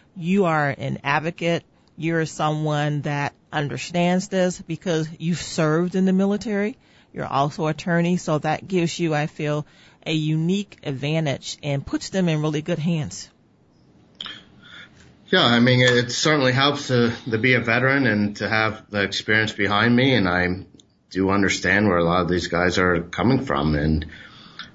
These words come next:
Speaker 2: uh, sometimes it's, it's almost personal for me because these are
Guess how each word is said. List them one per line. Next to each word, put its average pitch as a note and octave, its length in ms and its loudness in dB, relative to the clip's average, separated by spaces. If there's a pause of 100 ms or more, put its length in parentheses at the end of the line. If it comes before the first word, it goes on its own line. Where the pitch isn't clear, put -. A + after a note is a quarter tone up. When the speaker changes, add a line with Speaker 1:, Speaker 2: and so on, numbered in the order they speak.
(140)
Speaker 2:
uh, D2 120 0
sometimes G2 500 0
it's, F#2+ 460 -2
it's - 160 -4
almost A#2+ 560 2 (720)
personal B2+ 380 2
for G#2 140 0
me G#2 160 6
because G2+ 320 0
these G#2+ 200 2
are G2+ 320 4